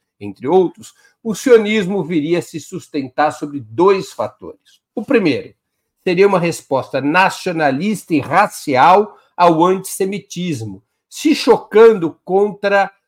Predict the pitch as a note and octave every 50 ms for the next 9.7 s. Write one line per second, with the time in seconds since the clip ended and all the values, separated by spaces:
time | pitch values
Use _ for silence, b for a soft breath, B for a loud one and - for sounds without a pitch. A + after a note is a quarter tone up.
0 | _ _ _ _ _ - F3 F3 F3+ F3 F3 D#3 - - G3 E3 E3+ E3 D#3+ D3
1 | - - - F3+ E3+ D3 D3 D#3+ - - _ _ - C4 C#4+ E4+ F4 E4 - -
2 | A#3 G#3 E3 C#3+ E3 F3 E3+ D3+ - - - E3+ D#3 C3+ C3 B2+ A#2+ - - -
3 | C3 - - - - A3 - - - F3+ D#3+ C#3 C3+ D3+ F#3+ G#3 E3+ - - D#3+
4 | C#3 _ - G3 G3+ F#3+ F#3+ _ - D#3+ F3 F3 E3 - - - F#3 F3 - _
5 | _ _ _ _ _ - F3 F3 F3+ F3 E3+ E3+ F3 F3+ F3 - - - - -
6 | - F#3 F3+ E3+ D3+ A#2 G#2 G#2+ G#2+ G#2+ _ _ _ _ _ - C#4+ C#4+ B3 -
7 | - F3+ D#3+ E3 F3 F#3+ F#3+ E3 C#3+ D3 D3+ D#3 D3+ - E3 D3 - D3 C#3 C3+
8 | D#3 E3 D#3 - - - C3+ D3+ F3 D#3+ - - - A#2 A#2 A2 A2 - - C#3+
9 | C#3+ C#3+ - - C3+ B2+ A#2 C3+ D#3 D#3 D3 C3+ A#2+ -